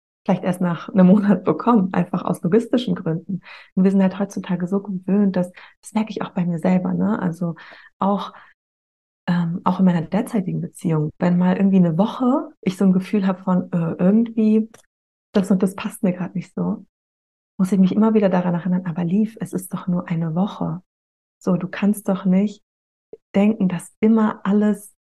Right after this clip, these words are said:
zur Verfügung steht an Antworten, an, an tollem, an tollem Gefühl, an einem tollen Miteinander. Du musst den Dingen auch Zeit lassen. Und das ist, glaub ich, auch ganz wichtig,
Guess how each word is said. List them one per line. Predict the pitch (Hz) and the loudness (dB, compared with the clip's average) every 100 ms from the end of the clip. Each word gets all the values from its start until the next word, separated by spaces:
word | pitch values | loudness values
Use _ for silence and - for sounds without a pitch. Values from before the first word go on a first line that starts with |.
| _ | _
zur | - 185 | -4 -2
Verfügung | 185 - 233 220 196 | -2 -2 -2 0 0
steht | - - 170 156 - | -2 -6 -6 -4 -6
an | 165 - | -6 -2
Antworten, | 190 196 196 180 175 180 - 170 170 - | 0 0 0 -2 -2 -4 -4 -2 -2 -4
an, | 170 165 165 - - - _ _ _ _ _ _ | -4 -4 -4 -8 -18 -20 _ _ _ _ _ _
an | 180 175 - _ - | -4 -4 -6 _ -12
tollem, | - 190 185 180 180 214 - _ - | 0 4 6 4 2 -4 -12 _ -4
an | 180 | -4
tollem | - 220 208 190 | 0 2 4 2
Gefühl, | 180 175 220 208 196 185 | 0 0 2 4 4 2
an | 175 170 | 0 -2
einem | 170 | -2
tollen | - 196 190 | -2 2 4
Miteinander. | 190 190 180 175 175 | 4 2 -2 -2 -2
Du | 170 | -2
musst | 185 196 | -2 -2
den | 185 | -2
Dingen | 180 185 - | 0 0 0
auch | - | -6
Zeit | - 180 170 - | -8 -6 -6 -8
lassen. | 175 - | -10 -6
Und | 185 175 | -4 -2
das | 190 | -4
ist, | 190 - | -6 -8
glaub | 180 165 | -8 -6
ich, | - | -6
auch | 185 | -6
ganz | - 175 - | -4 -6 -4
wichtig, | 196 185 190 180 | -4 -4 -4 -6